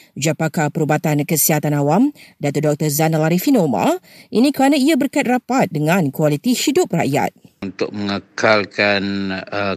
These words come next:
Speaker 2: kualiti dan juga tempoh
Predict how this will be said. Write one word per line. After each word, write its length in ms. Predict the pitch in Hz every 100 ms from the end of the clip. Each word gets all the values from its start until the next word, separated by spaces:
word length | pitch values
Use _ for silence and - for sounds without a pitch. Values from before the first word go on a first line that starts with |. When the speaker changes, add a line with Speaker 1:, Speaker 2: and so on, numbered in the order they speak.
| -
Speaker 2:
kualiti 1080 | - 107 107 107 - _ - 127 113 107 101 92
dan 340 | 101 95 92
juga 400 | 101 92 - 101 101 98 98 98 98 95 95 -
tempoh 560 | - 113 110 - 104 -